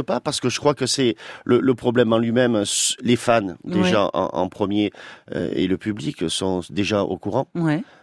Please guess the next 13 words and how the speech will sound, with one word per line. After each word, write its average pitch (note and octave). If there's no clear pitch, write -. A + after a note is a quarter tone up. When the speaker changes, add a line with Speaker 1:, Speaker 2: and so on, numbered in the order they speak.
Speaker 1:
Sont -
déjà G2
au G2
courant. A2+
Ils G2+
ont F#2
été F#2
assez F#2
peinés G2
d'a-, E2+
d'apprendre F2+
la E2
nouvelle, B2